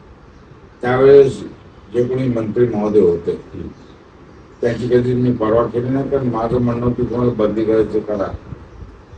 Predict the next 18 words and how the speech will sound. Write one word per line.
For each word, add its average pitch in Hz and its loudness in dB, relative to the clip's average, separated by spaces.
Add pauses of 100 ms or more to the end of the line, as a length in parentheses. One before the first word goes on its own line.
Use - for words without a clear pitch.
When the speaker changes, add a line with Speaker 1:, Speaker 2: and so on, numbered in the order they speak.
(420)
Speaker 1:
आणि 131 0
आश्चर्याची 165 0
गोष्ट 147 2
म्हणजे 147 4
परत 147 0
एक, 156 -6
अं, 107 0
वाखाणण्यासारखी 123 -2
गोष्ट 117 -2
आहे. - -2 (840)
किंवा 147 4 (180)
साडेतीन 123 0
महिन्यात 139 2
जे 139 0
काय 143 0
प्रमोशन 120 -2
मिळालं, 107 -2
तर 123 0